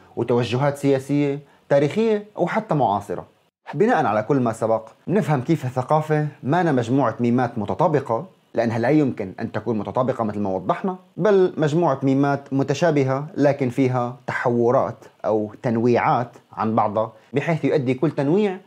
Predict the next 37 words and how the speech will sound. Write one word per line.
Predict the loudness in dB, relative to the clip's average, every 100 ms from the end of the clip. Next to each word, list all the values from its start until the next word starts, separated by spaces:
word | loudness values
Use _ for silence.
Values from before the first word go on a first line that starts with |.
| -6
لسلوكيات | 0 2 2 2 2 0
مختلفة | -2 0 0 0
شوي | 0 2
بس | 2 -2 -4 -18 -8
عن | -6
الثاني. | -6 -6 -8 -10 -18 _ -4
وبعض | 0 0
التنويعات | 0 -2 0 2 2 0 -2 -6 -10 -2
أنجح | 0 0 0
من | -2
غيرها | 0 2 0 -4 -10 -2
بالانتقال | 0 0 -2 -2 0 0
من | -2
عقل | -4 -4 -4
لآخر، | -2 0 0 -2 -4 -8 -6
مثل | -4 0
ما | -2
راح | -2
نفصل | -8 -10 -6 -6 -6 -10
بعد | -6 -6 -6
شوي. | -12 -16 -18 _ _
بس | -4 -2
التنويعات | 0 0 2 2 0 0
الناجحة | 0 0 -2 -4
جدًا | -2 -2 -2
بهالشي | -2 -4 -6 -2 -2 -4 -10 _
هي | 0 2
الميمات | 2 2 2 0 0
اللي | -2 -2
بتشكل | -2 -4 -4 -6
ثقافة | -6 -4 -2
معينة | -2 0 0 -2 -4 -10 -4
وقدرت | 0 2 2 -2
تستمر | -2 0 2 0 -4 -12 -4
لمدة | -2 0 0
زمنية | 0 -2 -2
طويلة، | 0 2 0